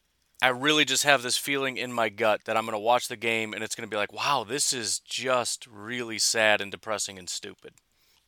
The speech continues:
Especially since it's at Kansas City. I mean, that's, that's a really cool, I mean, what a, what better environment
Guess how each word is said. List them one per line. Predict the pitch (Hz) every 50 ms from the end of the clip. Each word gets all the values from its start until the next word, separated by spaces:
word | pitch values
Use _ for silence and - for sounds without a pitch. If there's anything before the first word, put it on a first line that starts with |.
| _ _ _ _ _ _ _ _ _ _ _ _ _ _ _ _ -
Especially | 131 - - - 208 214 214 - - 208 160
since | 143 - - - 170 156 147 - -
it's | - 135 120 - - - - -
at | 139 139 139 143 - - - - - _ _
Kansas | - - - 151 139 131 120 110 107 -
City. | - 123 101 87 - - - _ _ _ _ _ _ _ _ _ _ _ _ _ _ _ _ _
I | 135 143
mean, | 151 151 151
that's, | 160 170 - - - -
that's | 165 160 170 190 - -
a | 147 131
really | 120 120 135 160 165 160 147 143 139 131 123 - -
cool, | - - 165 160
I |
mean, | 160 156 147 151
what | 202 240 233
a, | 190 123 110 _ _ _ _ _ _ - -
what | - 139 190 240 254 185 143 117
better | - 151 160 165 165 156
environment | 139 127 117 107 120 123 131 127 123 117 107 98 92 95 98 -